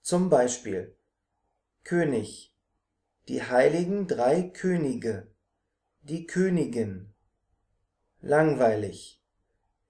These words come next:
er liest ein langweiliges Buch. Achtzig, die Achtziger waren toll.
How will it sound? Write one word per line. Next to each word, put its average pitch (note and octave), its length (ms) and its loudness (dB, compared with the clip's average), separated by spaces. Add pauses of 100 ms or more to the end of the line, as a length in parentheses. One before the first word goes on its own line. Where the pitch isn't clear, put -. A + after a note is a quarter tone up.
er B2+ 140 2
liest F3 560 -4
ein B2+ 160 0
langweiliges D3 1000 2
Buch. - 540 -10 (960)
Achtzig, - 880 -4 (600)
die B2+ 160 -4
Achtziger F3+ 880 0
waren C3+ 400 0
toll. - 440 -2